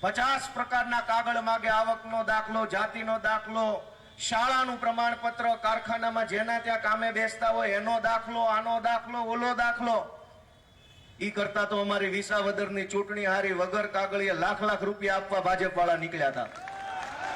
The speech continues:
કોઈ કાગળ નહોતા માંગતા, સીધું એમ કહેતા, "કેટલા મત છે?" ઓલો એમ કે, "પાંચ, આલે લાખ."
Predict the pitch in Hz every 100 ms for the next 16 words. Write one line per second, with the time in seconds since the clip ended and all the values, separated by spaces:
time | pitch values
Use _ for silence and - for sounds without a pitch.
0 | - - 247 294 285 269 285 277 277 285
1 | 277 277 269 269 247 208 - - - 247
2 | 262 277 277 285 277 277 285 277 277 277
3 | 285 285 269 277 269 269 269 269 262 262
4 | 254 269 277 247 - 220 226 214 208 165